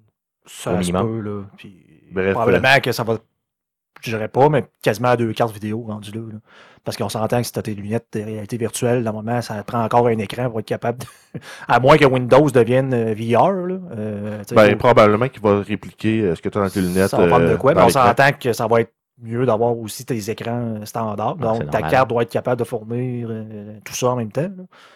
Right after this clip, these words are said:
Speaker 3: Ouais, mais en même temps, la carte, une fois qu'elle a généré l'image, euh, après ça, elle peut te l'afficher sur ton écran de P C et dans tes écrans de
Speaker 1: Parce que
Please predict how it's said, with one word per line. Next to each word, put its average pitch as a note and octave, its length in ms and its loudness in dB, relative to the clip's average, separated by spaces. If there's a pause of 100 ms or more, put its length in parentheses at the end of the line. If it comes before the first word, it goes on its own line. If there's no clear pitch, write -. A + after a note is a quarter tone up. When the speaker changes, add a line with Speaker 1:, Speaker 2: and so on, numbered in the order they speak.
(160)
Speaker 3:
Ouais, G#2+ 60 8
mais G2+ 100 4
en F2+ 80 6
même F#2 140 2
temps, A2 140 -2
la F#2 100 -2
carte, A#2 220 -2
une - 80 -20
fois A2 100 -8
qu'elle F2+ 160 0
a F2 60 4
généré F#2 400 -4
l'image, F2+ 520 -8
euh, D2+ 200 -6
après D#2 160 -12
ça, G#2 100 -10
elle - 40 -10
peut G2 100 -10
te F2+ 80 -10
l'afficher E2 260 -6
sur - 160 -14
ton F2 60 -10
écran E2 160 -10
de F2+ 60 -10
P D2 140 -6
C G#2 280 -6
et F#2 120 0
dans E2+ 140 -4
tes E2 220 -10
écrans E2+ 260 -14
de D#2+ 220 -10
Speaker 1:
Parce - 180 -14
que - 120 -20